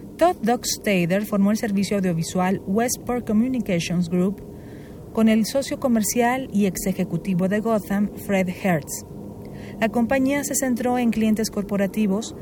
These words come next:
y produjo películas educativas galardonadas para la serie American Heritage. Doc Stader también fue un escritor prolífico, con varios artículos publicados por Electronic Music Review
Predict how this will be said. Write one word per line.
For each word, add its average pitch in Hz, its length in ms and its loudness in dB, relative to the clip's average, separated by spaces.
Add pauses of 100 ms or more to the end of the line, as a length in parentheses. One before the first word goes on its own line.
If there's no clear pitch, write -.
(260)
y 220 100 0
produjo 262 420 0
películas 220 500 2
educativas 202 680 2
galardonadas 190 800 2
para 214 180 0
la 220 140 2
serie 196 480 2 (140)
American 220 600 2
Heritage. 175 800 -2 (720)
Doc 302 200 2
Stader 190 540 2
también 196 320 4
fue 214 120 0
un 208 80 6
escritor 185 420 0
prolífico, 196 680 0 (380)
con 254 160 2
varios 285 280 2
artículos 240 600 0
publicados 226 800 0
por 190 320 2
Electronic 240 640 0
Music 202 320 2
Review 190 500 0